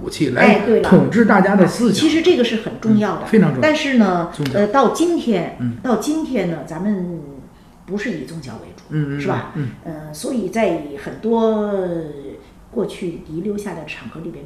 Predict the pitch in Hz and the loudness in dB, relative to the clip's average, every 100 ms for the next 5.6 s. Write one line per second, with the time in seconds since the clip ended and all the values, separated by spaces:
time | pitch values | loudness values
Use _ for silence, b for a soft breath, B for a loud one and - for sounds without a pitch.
0 | 156 - - - 170 170 190 175 143 143 | -18 -20 -10 -6 -6 -8 -10 -10 -12 -16
1 | 135 131 - - 165 147 156 156 139 135 | -16 -18 -20 -20 -16 -14 -10 -10 -10 -12
2 | b b b b - 131 120 117 113 107 | b b b b -20 -18 -16 -16 -16 -18
3 | 101 90 b b b b 247 226 175 - | -20 -20 b b b b -4 -2 -4 -8
4 | - - - 175 165 143 139 151 - 156 | -18 -20 -12 -10 -10 -10 -10 -12 -14 -12
5 | 127 156 - 185 175 | -12 -12 -12 -12 -12